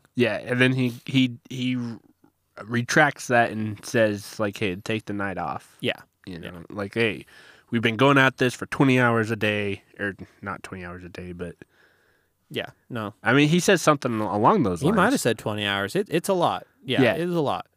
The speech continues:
Speaker 1: They were working on this hard. And, like, it's depicted very clearly in the movie that
Speaker 2: Mm-hmm.
Speaker 1: they were working hard on this. You know, Sam walks past her and is just like, "Fine, whatever,"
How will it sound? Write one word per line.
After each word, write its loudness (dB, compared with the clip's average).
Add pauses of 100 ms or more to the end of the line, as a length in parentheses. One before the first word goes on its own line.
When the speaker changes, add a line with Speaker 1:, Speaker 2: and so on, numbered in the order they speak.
(120)
Speaker 1:
They 0
were 4
working -2
on -4
this -8
hard. -8 (180)
And, -2 (160)
like, 0 (280)
it's -12
depicted -6
very -2
clearly -4
in -8
the -8
movie -8
that -14
Speaker 2:
Mm-hmm. -10 (500)
Speaker 1:
they 0
were 0
working 2
hard 4
on -4
this. -16 (520)
You 0
know, -4
Sam 0
walks 2
past 0
her 0
and -6
is -10
just -12
like, -6
"Fine, -2
whatever," -4